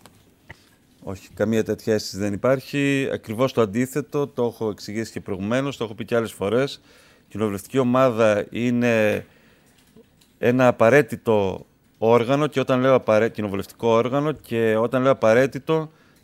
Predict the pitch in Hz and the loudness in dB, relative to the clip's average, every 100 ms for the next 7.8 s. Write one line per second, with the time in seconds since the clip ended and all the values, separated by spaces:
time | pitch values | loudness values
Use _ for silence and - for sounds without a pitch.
0 | _ 113 107 123 147 139 - 110 101 127 | _ 0 2 4 2 0 -2 -4 -4 -2
1 | 143 151 131 127 156 - 120 117 127 147 | 0 2 0 -2 -4 2 2 4 2 2
2 | 156 165 180 190 - _ _ _ 127 143 | 2 2 0 -2 -8 _ _ _ -2 0
3 | 151 147 127 113 110 - 151 160 - 135 | 0 0 -2 0 0 2 2 2 -2 2
4 | 120 107 107 104 110 147 - 170 170 151 | 4 4 2 0 0 -2 0 -2 -2 -10
5 | _ _ 110 120 120 117 104 104 - 143 | _ _ 0 4 4 4 -2 -8 -4 -4
6 | 147 170 170 151 _ _ _ 110 120 117 | 0 -2 -2 -6 _ _ _ 0 2 2
7 | - 170 165 135 107 110 95 87 | 4 4 6 2 4 4 2 -4